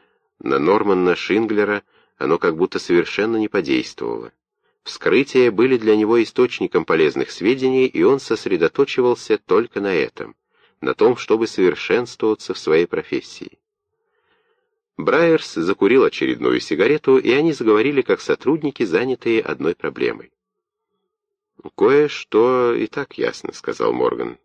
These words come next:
"Причина смерти. Ни малейших сомнений, а вот почему ей потом проломили череп, вам придётся узнать самому.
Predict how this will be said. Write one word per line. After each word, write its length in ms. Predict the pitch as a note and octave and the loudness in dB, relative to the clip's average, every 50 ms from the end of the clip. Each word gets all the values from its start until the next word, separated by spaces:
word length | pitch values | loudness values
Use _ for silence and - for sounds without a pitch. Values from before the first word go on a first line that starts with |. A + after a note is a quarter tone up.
| _ _ _ | _ _ _
"Причина 380 | - E2 - - - A#2 G#2+ | -4 -4 -2 -2 -2 -2 -4
смерти. 600 | - - - F2 B1 - - _ _ - _ _ _ _ _ _ _ _ _ _ _ _ _ _ | -4 -2 -4 -4 -4 -4 -8 _ _ -20 _ _ _ _ _ _ _ _ _ _ _ _ _ _
Ни 120 | - D2 | -2 0
малейших 480 | D#2+ F#2 G#2 C3+ D3+ C#3+ - - A#2 - | 2 2 2 2 2 0 -2 -4 -6 -2
сомнений, 520 | - A#2+ A2 A2+ B2 C3 B2 F#2+ A1+ A1 | 0 0 2 2 4 4 4 2 2 0
а 140 | A#1+ C2 C2+ | 0 0 2
вот 200 | C#2 E2+ G#2 - _ | 2 2 2 0 _
почему 440 | - G2+ F2+ - - F#2 G2 A#2 B2+ | -4 -4 -4 -2 -2 0 2 2 4
ей 200 | A#2 A2+ A2 G#2+ | 4 4 2 2
потом 380 | - G#2+ F#2+ - - B2 A#2+ G#2+ | 0 -2 -2 0 0 0 0 0
проломили 520 | - F#2 F2 F2+ F2+ F#2+ G2+ G2+ F2+ E2+ | 2 2 4 4 4 4 4 4 2 2
череп, 440 | - - - A#2+ C3+ C3 G2 - - _ _ _ _ _ _ _ _ _ _ _ _ _ _ - | 0 0 2 4 4 4 2 0 -4 _ _ _ _ _ _ _ _ _ _ _ _ _ _ -8
вам 300 | C#2 C#2 C#2+ D#2+ F2+ G2+ | -4 0 0 0 0 0
придётся 480 | - A#2 A2+ G2+ F2+ F2 - - G2+ | 0 -2 0 2 0 0 0 -4 -6
узнать 320 | G2 E2+ D2+ C2 B1+ - - | -6 -4 -4 -6 -6 -6 -10
самому. 420 | - D#2 D2 C2+ B1 - - | -10 -8 -8 -8 -8 -12 -16